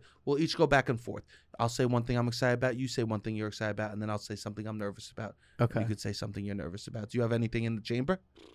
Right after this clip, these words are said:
Speaker 2: Excited?
Speaker 1: Yeah.
Speaker 2: Yeah.
Speaker 1: Go ahead.
Speaker 2: Uh, the food.
Speaker 1: You're excited for the food. What food?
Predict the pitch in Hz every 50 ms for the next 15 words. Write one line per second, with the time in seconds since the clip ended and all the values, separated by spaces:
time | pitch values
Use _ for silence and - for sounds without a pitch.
0 | - - - - _ _ - 139 131 - - - 123 123 127 143 180 196 208 208
1 | - - 254 302 247 - - - - 175 214 160 - - 214 - - - - -
2 | 320 330 339 302 - - _ _ _ _ _ _ _ _ _ - 127 127 127 127
3 | 127 127 123 123 123 123 120 120 120 120 117 120 120 117 - - - - - -
4 | - - - - - - - - - - - - - - - - - - - -
5 | - - - 135 135 127 - - 135 127 117 - - 92 - - - - _ _
6 | - - 185 185 - - 214 190 170 165 - - 151 131 117 - 113 101 107 120
7 | 151 185 185 - - - - - -